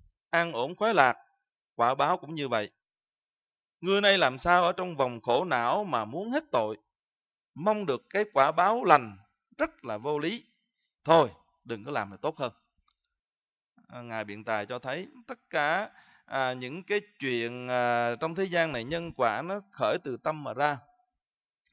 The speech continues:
Nói chung nó phải do ba nghiệp là thân khẩu ý và ý nghiệp là dẫn đầu. À, ý nghiệp thiện á, thì nó ra cái thân khẩu thiện, mà ý nghiệp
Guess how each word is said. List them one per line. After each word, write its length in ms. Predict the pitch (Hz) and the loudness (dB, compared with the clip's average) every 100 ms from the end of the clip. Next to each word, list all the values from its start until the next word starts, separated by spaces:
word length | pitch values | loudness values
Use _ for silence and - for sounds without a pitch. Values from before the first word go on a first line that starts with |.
| _ _ _ | _ _ _
Nói 120 | 170 | -6
chung 160 | 175 165 | -4 -2
nó 80 | 170 | -2
phải 140 | 170 | 0
do 180 | 160 156 | 4 6
ba 220 | 156 160 | 8 6
nghiệp 200 | 151 120 - | 4 -2 -4
là 100 | 110 | -4
thân 260 | 151 160 | -4 -8
khẩu 240 | 147 120 - | -2 -2 0
ý 300 | 170 226 254 | -2 -2 -4
và 120 | 123 - | -6 -4
ý 200 | 160 233 | -4 -6
nghiệp 220 | 202 123 | -6 -6
là 80 | 117 | -6
dẫn 220 | 110 117 | -6 0
đầu. 220 | 165 123 95 - _ _ _ _ _ _ | 4 4 2 -16 _ _ _ _ _ _
À, 360 | 123 117 110 101 | -2 2 2 0
ý 160 | - 208 | 0 -2
nghiệp 200 | 226 147 - | -2 -4 0
thiện 260 | 135 117 | 0 2
á, 120 | 156 180 | 0 -2
thì 300 | 131 117 110 | 0 0 -2
nó 180 | 113 180 | -4 0
ra 220 | 170 160 | 4 4
cái 120 | 165 | 2
thân 260 | 180 165 156 | -2 -2 -2
khẩu 300 | 127 113 165 | -4 -2 -2
thiện, 300 | 185 113 107 | -2 -2 -2
mà 80 | 113 | -6
ý 280 | - 165 214 | -4 -4 -4
nghiệp 180 | 202 | -6